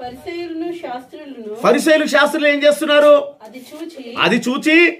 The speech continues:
Speaker 1: ఇతడు పాప్-, ఇతడు పాపులను చేర్చుకొని
Speaker 2: ఇతడు పాపులను చేర్చుకొని
Speaker 1: వారితో కూడా భోజనము చేయుచున్నాడని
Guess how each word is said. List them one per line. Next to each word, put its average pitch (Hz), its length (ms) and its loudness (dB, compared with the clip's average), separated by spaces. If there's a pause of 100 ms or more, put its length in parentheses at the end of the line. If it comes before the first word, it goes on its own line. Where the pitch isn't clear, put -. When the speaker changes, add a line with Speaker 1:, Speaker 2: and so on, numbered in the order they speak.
(120)
Speaker 1:
ఇతడు 302 340 -10
పాప్-, 262 520 -14
ఇతడు 302 320 -12
పాపులను 320 540 -10 (140)
చేర్చుకొని 269 720 -12
Speaker 2:
ఇతడు 233 300 2
పాపులను 254 520 2 (120)
చేర్చుకొని 269 460 2
Speaker 1:
వారితో 320 300 -8
కూడా 339 360 -10
భోజనము 294 520 -10
చేయుచున్నాడని 285 880 -14